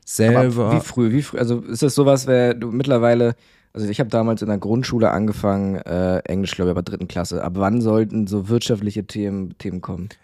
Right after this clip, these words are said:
Speaker 1: Ich würd sagen, ab der weiterführenden Schule. Das heißt, ab der fünften, dass du da halt
Speaker 2: In
Speaker 1: auch
Speaker 2: Berlin ab der siebten.
Speaker 1: <laughs> Okay, dann ab, äh, ab zwölf.
Speaker 2: Ja, okay, wird ab weiterführende
Speaker 1: Also das
Speaker 2: Schule, egal welche,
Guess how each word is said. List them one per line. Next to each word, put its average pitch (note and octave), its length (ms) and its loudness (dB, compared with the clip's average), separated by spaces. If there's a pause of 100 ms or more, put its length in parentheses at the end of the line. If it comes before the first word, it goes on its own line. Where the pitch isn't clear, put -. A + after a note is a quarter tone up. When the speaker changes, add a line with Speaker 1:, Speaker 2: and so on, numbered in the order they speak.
(200)
Speaker 1:
Ich A2 200 -6
würd C#3+ 120 2
sagen, B2 200 4
ab G#2 100 0
der F#2+ 120 0
weiterführenden F#2 500 -2
Schule. E2+ 400 -6
Das F2 140 -18
heißt, F2 140 -6
ab E2 100 -8
der F2+ 100 -6
fünften, C#3 540 -6 (320)
dass F#2+ 140 -4
du G2+ 40 -4
da F#2+ 220 2
halt G#2 120 2
Speaker 2:
In G#2+ 60 0
Speaker 1:
auch F2+ 40 2
Speaker 2:
Berlin A2 240 4
ab G#2 140 0
der F#2+ 100 -4
siebten. A2 500 -6
Speaker 1:
<laughs> - 760 0 (520)
Okay, A2 360 2 (240)
dann C#3+ 240 4
ab, A#2 340 -2
äh, G#2 480 2 (240)
ab - 180 -6
zwölf. F#2+ 400 0 (640)
Speaker 2:
Ja, C3 260 4
okay, A#2+ 220 0
wird C#3 100 2
ab B2 120 4
weiterführende B2 400 2
Speaker 1:
Also B2 100 2
das A2+ 60 -2
Speaker 2:
Schule, G#2+ 240 -2
egal A2 320 4
welche, C#3+ 580 2